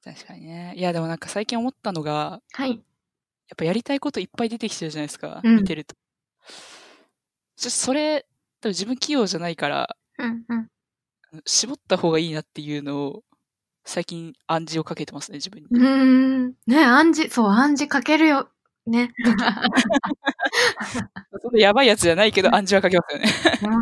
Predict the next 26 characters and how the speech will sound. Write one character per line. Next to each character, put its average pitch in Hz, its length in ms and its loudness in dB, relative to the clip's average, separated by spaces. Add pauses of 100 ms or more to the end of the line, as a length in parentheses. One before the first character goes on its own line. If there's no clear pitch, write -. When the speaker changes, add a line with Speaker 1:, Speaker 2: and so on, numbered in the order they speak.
(160)
Speaker 2:
す - 60 -10
よ 170 60 -12 (300)
ね。 190 180 -8 (680)
Speaker 1:
い - 40 -20
て - 100 -16
て - 180 -18
て。 - 160 -20 (460)
Speaker 2:
何 220 320 2
に 233 180 2
絞 220 260 -8
っ 214 120 -10
た 165 120 -6
ん 170 60 -10
で - 120 -12
す - 60 -16
か？ - 260 -14
副 - 260 -6
業 190 180 -4
と 190 140 -10
か - 180 -14
の 147 180 -12
や、 - 80 -12
話 - 440 -12
で 190 100 -18
す - 80 -20
か？ - 160 -20